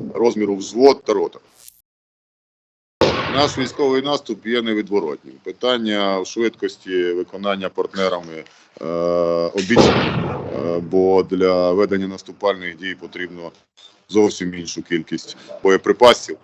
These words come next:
це перше, і трохи доповнена концентрація бойових засобів.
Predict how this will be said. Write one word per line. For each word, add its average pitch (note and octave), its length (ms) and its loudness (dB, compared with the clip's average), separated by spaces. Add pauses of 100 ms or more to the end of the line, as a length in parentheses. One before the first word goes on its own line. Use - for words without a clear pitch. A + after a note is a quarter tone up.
це F#2 240 -4
перше, E2+ 440 -8 (360)
і F#2+ 720 4 (240)
трохи G#2 440 0 (460)
доповнена A#2 680 4 (140)
концентрація G#2 880 -4
бойових F#2+ 360 -2
засобів. C#2+ 380 -14